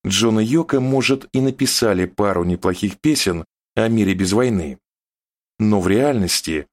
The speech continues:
этот образ безнадёжно наивен. На самом же деле совсем не исключено, что война — это лишь очередное препятствие, которое просвещённый вид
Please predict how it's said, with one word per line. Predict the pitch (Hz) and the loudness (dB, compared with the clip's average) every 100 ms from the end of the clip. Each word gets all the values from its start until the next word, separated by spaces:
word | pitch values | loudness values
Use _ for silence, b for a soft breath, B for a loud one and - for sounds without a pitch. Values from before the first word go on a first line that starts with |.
| _ _ - | _ _ -4
этот | 107 104 104 - | -2 0 -2 0
образ | 151 143 143 | 0 0 -2
безнадёжно | 110 113 104 98 95 92 92 98 | -2 0 0 0 0 0 0 2
наивен. | 117 101 73 95 - _ _ _ _ _ _ _ | 2 -2 -4 -12 -16 _ _ _ _ _ _ _
На | 113 120 117 | 0 0 0
самом | - 117 101 95 87 | 0 2 2 0 0
же | 92 | -2
деле | 98 160 139 | 0 0 0
совсем | 117 127 120 - 135 | 0 -2 0 0 0
не | 135 | 0
исключено, | 127 - 127 - 135 120 95 | -2 -2 -2 0 0 2 0
что | - 95 | 0 0
война — | 101 107 147 156 98 _ _ | 2 2 0 -2 -4 _ _
это | 156 170 160 | -2 0 2
лишь | 151 135 | 2 2
очередное | 131 - 127 123 139 135 | 0 0 0 0 0 0
препятствие, | 143 139 123 95 - - 73 65 _ _ _ _ | 0 0 0 0 -4 -6 -6 -8 _ _ _ _
которое | - 113 - 107 98 92 | -2 0 2 2 2 0
просвещённый | 98 - 101 - 104 98 101 | -2 -2 -2 0 0 2 0
вид | 113 160 | 2 0